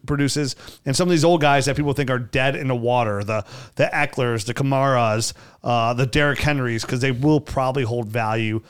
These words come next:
somewhere to somebody 'cause teams are gonna need it. And we'll also see running backs get hurt like they always do. So, uh, I, I love a lot of those, uh, guys that we talked about, even in the Nerd Herd show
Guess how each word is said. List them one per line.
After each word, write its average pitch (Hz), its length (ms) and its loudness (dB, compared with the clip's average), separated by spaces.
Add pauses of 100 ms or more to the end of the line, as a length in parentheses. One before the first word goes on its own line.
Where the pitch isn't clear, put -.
(180)
somewhere 127 800 0 (180)
to 117 100 -8
somebody 120 580 0
'cause 117 160 -4
teams 143 380 -2
are 135 60 -2
gonna 123 160 -2
need 113 160 -2
it. 117 180 -6
And 135 100 -4
we'll 135 120 -2
also 156 340 2
see 139 160 0
running 123 200 0
backs 120 200 -2
get 117 160 -4
hurt 120 320 -4
like 117 180 -4
they 113 140 -2 (220)
always 123 560 0
do. 95 240 -6 (280)
So, 123 460 0 (300)
uh, 151 160 -2 (100)
I, 143 220 -4
I 135 100 -2
love 131 300 0
a - 20 -4
lot 127 160 2
of 117 60 -2
those, 117 320 -4
uh, 120 160 -4
guys 113 480 -4 (100)
that 131 180 -4
we 123 60 -8
talked 131 280 -2
about, 123 280 -2
even 147 160 2
in 127 80 0
the 117 60 -4
Nerd 113 240 -4
Herd 107 160 -4
show 110 340 -2